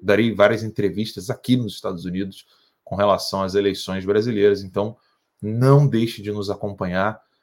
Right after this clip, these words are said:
Alan, como é que eu faço pra divulgar pro pessoal onde vocês estão ao vivo? Bem, é muito simples, G E T T R, T de tatu, né, duas vezes, então G E T T R ponto com. Chegou ali, abre ali, bota arroba Terca Livre,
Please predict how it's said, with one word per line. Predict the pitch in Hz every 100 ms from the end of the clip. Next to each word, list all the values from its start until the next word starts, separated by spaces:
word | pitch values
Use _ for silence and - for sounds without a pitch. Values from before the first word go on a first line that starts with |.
| -
Alan, | 135 131 208
como | 196 131
é | 143
que |
eu | 135
faço | - 110
pra | 123
divulgar | 104 107 98 101
pro | -
pessoal | 104 90 95 95
onde | 101 101
vocês | 98 - 98
estão | - 101
ao | 92
vivo? | 87 104 104
Bem, | 117 110
é |
muito | 104 107 135 139
simples, | - 202 214 - 107 - _ -
G | - 90 113 120 135 _ _ _ -
E | 101 107 117 _ _ _
T | 123 113 127 - -
T | 110 113 - -
R, | 101 101 98 113 147 _ _
T | - 101
de | 101
tatu, | 95 - 131 139
né, | 95
duas | 92 104 90
vezes, | 98 120 120
então | - 104
G | 92 95 113 135 135 _ -
E | 95 92 107 _ _ _
T | - 135
T | 135 -
R | 104 98 110
ponto | 110 110 113 -
com. | - 104 92 92 _ _ _ -
Chegou | - 107 110
ali, | 120 110 131
abre | 113 110 101
ali, | 107
bota | 120 107 101 107
arroba | 95 104 113
Terca | - 120 -
Livre, | 87 95 110 110